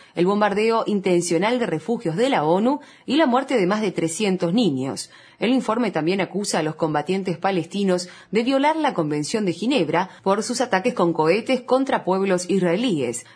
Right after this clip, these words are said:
Trece israelíes murieron durante el ataque contra Gaza, cuatro de ellos por fuego amigo.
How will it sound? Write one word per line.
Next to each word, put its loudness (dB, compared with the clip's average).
Trece 0
israelíes 0
murieron 2
durante 0
el -2
ataque -2
contra -2
Gaza, 0
cuatro 0
de 4
ellos -2
por 0
fuego 0
amigo. 2